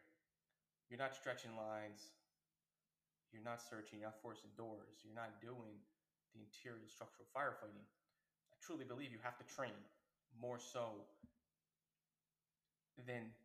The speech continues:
a lot of other departments, a lot of other people. You have to constantly be training because you have to stay fresh in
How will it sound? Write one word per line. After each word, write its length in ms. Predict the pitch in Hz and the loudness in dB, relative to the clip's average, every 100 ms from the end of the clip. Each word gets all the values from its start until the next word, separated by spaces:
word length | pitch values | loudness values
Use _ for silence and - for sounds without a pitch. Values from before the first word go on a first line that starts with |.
| - _ _ _ _ _ _ _ | -20 _ _ _ _ _ _ _
a 40 | 117 | 0
lot 200 | 117 110 | 2 2
of 80 | 113 | 0
other 160 | 110 | -2
departments, 480 | 110 104 - - - _ 113 | -4 -8 -8 -16 -20 _ -6
a 80 | |
lot 120 | 113 107 | -2 -2
of 80 | |
other 80 | 107 | -2
people. 200 | 107 - - - - _ - | -6 -10 -18 -20 -20 _ -4
You 80 | 123 | 2
have 160 | 127 | 2
to 80 | 127 - | 0 -4
constantly 560 | - 131 123 120 120 113 | 4 6 6 0 -4 -4
be 80 | 107 | -6
training 400 | - 120 117 110 - _ - _ _ _ _ _ _ 120 | -2 -2 -2 -6 -14 _ -20 _ _ _ _ _ _ -10
because 320 | - 123 113 104 - - | -4 -4 -4 -10 -16 -14
you 80 | 110 - 123 | -14 2 4
have 160 | 117 | 4
to 80 | 113 | -2
stay 240 | - 107 104 - | -6 -4 -6 0
fresh 240 | 117 113 - - - _ _ _ _ _ | 2 2 -4 -14 -18 _ _ _ _ _
in 320 | 135 131 120 | -4 -2 -2